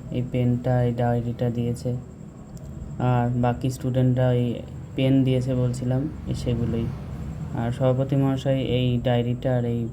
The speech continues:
পেনের বাক্সটা এটা দিয়েছে। আর আমার বাড়ির আমার ভাইপো বিকি, ও আমাকে এত সুন্দর পেনটা গিফট করেছে। তো গাইস, ভিডিওটা কেমন লাগলো অবশ্যই কমেন্টে জানিও। একটা সম-,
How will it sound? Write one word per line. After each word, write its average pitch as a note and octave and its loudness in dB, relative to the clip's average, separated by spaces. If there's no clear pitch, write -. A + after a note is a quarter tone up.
পেনের A#2+ 2
বাক্সটা A#2+ -4
এটা A#2 -4
দিয়েছে। A2+ -6
আর B2+ 4
আমার C3+ 2
বাড়ির B2+ 2
আমার B2+ 2
ভাইপো B2+ 0
বিকি, B2+ -2
ও B2+ 2
আমাকে A#2+ 0
এত A#2+ -4
সুন্দর B2 -2
পেনটা A#2 -2
গিফট A#2 -8
করেছে। A2+ -6
তো D#3 -10
গাইস, D3 -6
ভিডিওটা C#3+ -2
কেমন C#3+ 0
লাগলো C#3 0
অবশ্যই C3 -4
কমেন্টে C3+ -4
জানিও। C3+ -4
একটা C3+ -8
সম-, C#3 -6